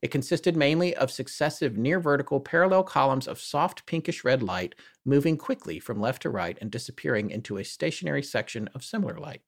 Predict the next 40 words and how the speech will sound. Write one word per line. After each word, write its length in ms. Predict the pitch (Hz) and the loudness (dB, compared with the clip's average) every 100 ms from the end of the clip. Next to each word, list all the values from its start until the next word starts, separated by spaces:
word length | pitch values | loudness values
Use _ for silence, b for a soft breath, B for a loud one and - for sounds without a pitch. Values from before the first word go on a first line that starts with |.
| - | 0
Thus, 360 | 254 - - | 2 0 -10
and 80 | - | -10
then 80 | 92 | -8
he 60 | 90 | -6
draws 260 | 78 73 | -8 -8
a 40 | 76 | -8
little 120 | 69 | -10
picture. 400 | - - - - _ _ _ b b _ 165 | -8 -8 -8 -16 _ _ _ b b _ 6
Early 260 | 202 247 | 8 8
this 200 | 254 - | 4 4
morning, 300 | 151 127 131 | 4 4 4
I 60 | - | 2
remembered 480 | 113 113 131 143 151 | 2 4 2 4 4
this 160 | 139 | 2
incident, 420 | - 110 107 98 - | 0 -8 -6 -6 -6
and 120 | 123 | -4
it 80 | 123 | -2
occurred 360 | 123 - 180 180 | -2 0 0 2
to 100 | 156 | 0
me 140 | 123 | 0
that 200 | 107 - | 0 -2
two 240 | - 226 - | -2 -2 2
elements 440 | 143 131 120 120 - | 2 2 0 -4 -6
of 120 | - 104 | -4 -4
this 180 | 123 | -6
display, 640 | - - - 90 160 143 - - | -6 -10 -6 -8 -6 -12 -12 -2
namely 540 | 127 139 135 120 127 | 2 4 4 0 -2
rapidly 440 | 101 113 139 160 143 | 0 2 2 2 4
moving 340 | 120 113 101 | 2 2 -2
light 300 | 85 87 - _ - | -2 -4 -8 _ -6
and 260 | 120 104 | -2 -2
stationary 640 | - - 143 - 127 104 | -4 -2 -2 0 0 0
or 160 | - 98 | 0 -2
hovering 420 | - 208 170 92 | -2 0 0 -2
light, 320 | 80 82 - - | -4 -8 -8 -2
were 80 | 120 | -2
present 400 | - 160 156 - | 2 2 2 -4
in 120 | 127 | -4
the 60 | 113 | -4
subsequent 580 | - 175 - - 113 | 0 0 0 -6 -6